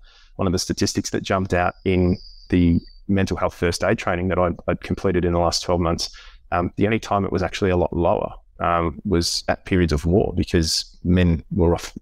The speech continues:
onto the battlefield, and, and, um, you know, that's when it kind of, the statistics dropped away. But it's always been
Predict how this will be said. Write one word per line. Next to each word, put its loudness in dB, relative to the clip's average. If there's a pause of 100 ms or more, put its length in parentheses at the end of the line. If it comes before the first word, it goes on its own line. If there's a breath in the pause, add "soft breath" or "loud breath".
onto -2
the -2
battlefield, 0
and, -2 (180)
and, -2
um, 0 (100)
you -4
know, -6
that's -6
when -2
it -8
kind -4
of, -12
the -12
statistics -6
dropped -4
away. 2 (480 soft breath)
But 0
it's -2
always 0
been 0